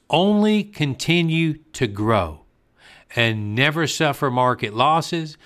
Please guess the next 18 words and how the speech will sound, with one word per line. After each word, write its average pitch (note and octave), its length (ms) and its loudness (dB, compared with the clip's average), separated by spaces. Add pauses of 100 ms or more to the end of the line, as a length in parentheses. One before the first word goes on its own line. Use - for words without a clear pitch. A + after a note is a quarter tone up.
(300)
putting D3+ 360 0
to B2+ 60 2
work, C3+ 460 2 (400)
um, G2+ 380 -8
what A#2+ 260 0 (140)
some D#3 340 -2
call C3+ 300 2
the A2+ 120 2
eighth B2 240 0
wonder A#2+ 240 -2
of G2+ 80 -8
the G#2 80 0
world, E3+ 400 2
the B2 60 -2
miracle A2 420 -2
of F#2+ 120 -8
compounding B2 760 -2
interest. G2+ 640 -6